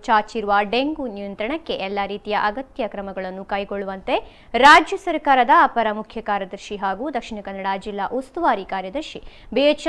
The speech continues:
ಅನಿಲ್ ಕುಮಾರ್ ಸೂಚಿಸಿದ್ದಾರೆ. ಜಿಲ್ಲಾಧಿಕಾರಿಗಳ ಕಚೇರಿ ಸಭಾಂಗಣದಲ್ಲಿ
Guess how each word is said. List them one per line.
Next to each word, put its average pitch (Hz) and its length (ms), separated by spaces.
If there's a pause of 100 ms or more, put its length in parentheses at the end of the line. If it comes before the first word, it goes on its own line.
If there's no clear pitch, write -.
ಅನಿಲ್ 349 320
ಕುಮಾರ್ 226 320
ಸೂಚಿಸಿದ್ದಾರೆ. 180 600 (200)
ಜಿಲ್ಲಾಧಿಕಾರಿಗಳ 220 720 (180)
ಕಚೇರಿ 311 400
ಸಭಾಂಗಣದಲ್ಲಿ 208 640